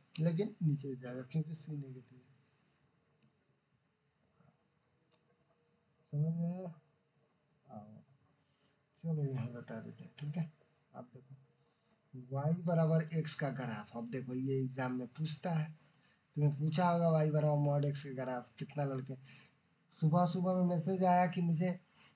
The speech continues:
straight line समझ नहीं आ रहा, तो मैंने बोला कि देखो, मुझे समझ में आ गया था कहाँ problem हो रहा होगा।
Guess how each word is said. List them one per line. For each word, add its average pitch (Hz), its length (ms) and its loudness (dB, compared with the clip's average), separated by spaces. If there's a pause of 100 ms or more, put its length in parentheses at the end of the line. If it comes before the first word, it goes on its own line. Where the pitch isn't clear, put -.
straight 202 380 4
line 165 160 8
समझ 131 260 0
नहीं 135 200 -12
आ 131 60 -4
रहा, 135 140 -2
तो - 140 -10
मैंने 170 240 -6
बोला 170 280 -2
कि 185 180 -20
देखो, 160 260 -12 (320)
मुझे 185 180 0
समझ 202 280 -10
में 208 140 -10
आ 196 100 -12
गया 196 140 -8
था 180 160 -6
कहाँ 170 260 0
problem 143 340 -4
हो 131 180 -8
रहा 113 120 -16
होगा। - 200 -20